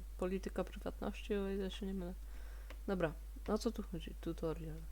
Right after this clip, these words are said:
Poproszę. Tam jest play. O co chodzi? Movement.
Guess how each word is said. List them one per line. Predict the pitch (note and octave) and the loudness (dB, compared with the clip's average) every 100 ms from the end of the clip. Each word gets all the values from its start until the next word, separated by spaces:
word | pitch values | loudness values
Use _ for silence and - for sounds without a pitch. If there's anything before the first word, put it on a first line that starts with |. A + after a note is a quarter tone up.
| - - - | -4 -4 -2
Poproszę. | - - E3 - - - - - - - - - - - - - - - - - - - - - - - - - - - - - - - | -2 -2 -2 -2 -6 -6 -6 -6 -6 -6 -6 -6 -6 -6 -6 -6 -6 -6 -6 -6 -6 -6 -6 -6 -6 -6 -6 -6 -6 -6 -8 -8 -8 -6
Tam | - E3+ | -4 -4
jest | E3+ | -4
play. | - E3+ D3+ D3+ - - - - - - - - - - - - - - | -4 -2 -2 -4 -6 -8 -6 -6 -6 -6 -6 -6 -6 -6 -6 -6 -4 0
O | F#3 | 0
co | - F3+ | 2 2
chodzi? | E3 D#3+ D#3 D3 - - - | 2 0 -2 -2 -4 -4 -2
Movement. | F3 F3+ F#3 F#3 F#3 F#3 F#3 - - - - | 0 0 2 4 4 2 0 -4 -6 -6 -6